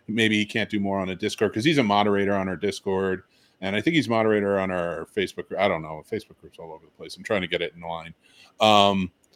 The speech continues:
it is coming together, though. It's pretty good. So, uh, but A J always feels bad, like, 'cause that he can't do more. But I'm like,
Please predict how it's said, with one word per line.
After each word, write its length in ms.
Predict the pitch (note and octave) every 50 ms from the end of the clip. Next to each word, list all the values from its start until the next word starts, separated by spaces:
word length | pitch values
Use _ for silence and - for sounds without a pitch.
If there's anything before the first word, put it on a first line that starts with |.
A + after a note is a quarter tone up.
| _ _ _ _ -
it 140 | - C#3+ D#3+
is 160 | F3 D#3+ -
coming 260 | - - D#3 C#3+ B2+
together, 340 | A#2+ A2 G2+ G#2 F#2 F2 F2+ D#2+
though. 180 | D#2+ D#2 D2+
It's 120 | E2 E2 -
pretty 200 | - A#2+ G2+ F2+
good. 260 | E2 E2+ D2 C2+ -
So, 300 | - - D2 C2+ C#2 _ _ _ _ _ _ _ -
uh, 300 | A2+ G#2+ G#2 G#2 G#2 G2+ G2+ -
but 220 | A2+ A2 - - _ _ -
A 160 | C3+ D3 D3+
J 680 | C#3+ D3 D3+ C#3+ C#3 B2+ B2+ B2 A2+ A2 G#2+ G2+ F#2 _ _ _ _ _ _ _ _ _ -
always 200 | B2 C3 B2 -
feels 260 | - - C3+ B2 A2
bad, 460 | - - A#2+ C3 D3 D3+ C3 A2+ G#2 G2+
like, 160 | G2+ F#2 -
'cause 160 | - G2+ -
that 100 | G#2+ G2
he 80 | F#2+ F2+
can't 220 | - A#2 G#2 -
do 100 | - G2+
more. 220 | F#2+ A2 C3+ C#3+ A2
But 80 | G#2
I'm 140 | A2 A2+ A#2+
like, 200 | A#2 A2+ G#2+ -